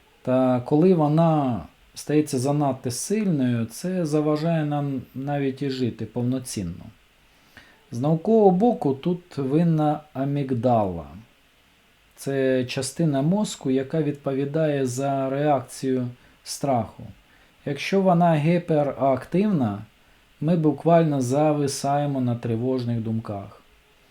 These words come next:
Буває, що причиною хронічної тривожності є генетика. Якщо хтось із ваших близьких, ваших родичів страждає на тривожний розлад,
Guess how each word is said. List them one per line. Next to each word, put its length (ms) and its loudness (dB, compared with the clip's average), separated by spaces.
Буває, 520 6
що 340 2
причиною 680 0
хронічної 880 0
тривожності 840 -2
є 380 2
генетика. 760 2
Якщо 500 0
хтось 460 2
із 160 0
ваших 500 4
близьких, 720 0
ваших 460 0
родичів 580 2
страждає 680 4
на 400 2
тривожний 680 2
розлад, 580 0